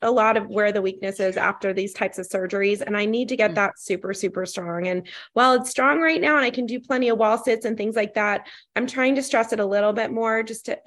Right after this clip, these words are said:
Speaker 1: to prophylactically have it <laughs> as strong as possible. Um, but yeah, I mean, Lauren had me doing some heavy sled pushing. I'm doing a lot of tough upper body work and then a lot of stuff still with bands, a lot of lateral movements. And I've started also doing more plyometrics. I'm jump roping a lot.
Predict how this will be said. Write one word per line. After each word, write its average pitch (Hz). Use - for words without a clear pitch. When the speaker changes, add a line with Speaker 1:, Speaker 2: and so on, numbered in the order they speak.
Speaker 1:
to -
prophylactically 254
have 220
it 269
<laughs> 269
as 262
strong 233
as 214
possible. 190
Um, 240
but 240
yeah, 330
I -
mean, 262
Lauren 330
had 240
me 208
doing 208
some 185
heavy 269
sled 220
pushing. 214
I'm 226
doing 233
a 208
lot 220
of 208
tough 226
upper 208
body 202
work 202
and 220
then 208
a 202
lot 208
of 240
stuff 214
still 202
with 202
bands, 202
a -
lot 226
of 247
lateral 208
movements. 196
And 208
I've 214
started 247
also 214
doing 208
more 196
plyometrics. 196
I'm 190
jump 220
roping 208
a 202
lot. 202